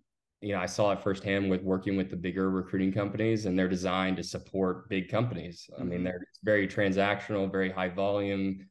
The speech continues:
Speaker 1: lots of the mass messaging that I'm sure you, your inbox is filled with on LinkedIn with this kind of,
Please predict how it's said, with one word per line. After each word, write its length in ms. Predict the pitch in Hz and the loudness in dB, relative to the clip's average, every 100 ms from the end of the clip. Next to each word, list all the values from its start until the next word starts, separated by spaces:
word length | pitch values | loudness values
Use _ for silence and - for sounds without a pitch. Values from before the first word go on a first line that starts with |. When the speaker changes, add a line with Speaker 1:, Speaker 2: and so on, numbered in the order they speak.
| - | -6
Speaker 1:
lots 260 | 90 95 95 | 0 0 0
of 60 | |
the 80 | 95 | 0
mass 320 | 92 92 90 | 2 0 0
messaging 600 | 101 95 95 92 98 95 92 | 0 0 0 0 2 4 2
that 100 | 90 | 0
I'm 80 | |
sure 260 | 87 - 92 | -2 -4 -2
you, 320 | 90 90 90 - - | -2 -4 -6 -14 -8
your 180 | 95 | -4
inbox 500 | 90 95 95 92 92 | 0 2 2 2 0
is 120 | 95 - | -6 -4
filled 320 | 98 92 92 | 0 0 0
with 180 | 90 90 | -2 0
on 140 | 90 | 0
LinkedIn 560 | 92 95 101 98 98 95 | 0 0 0 2 2 0
with 140 | 87 | -4
this 160 | 87 - | -6 -6
kind 200 | 92 92 | -4 -2
of, 160 | 87 | -4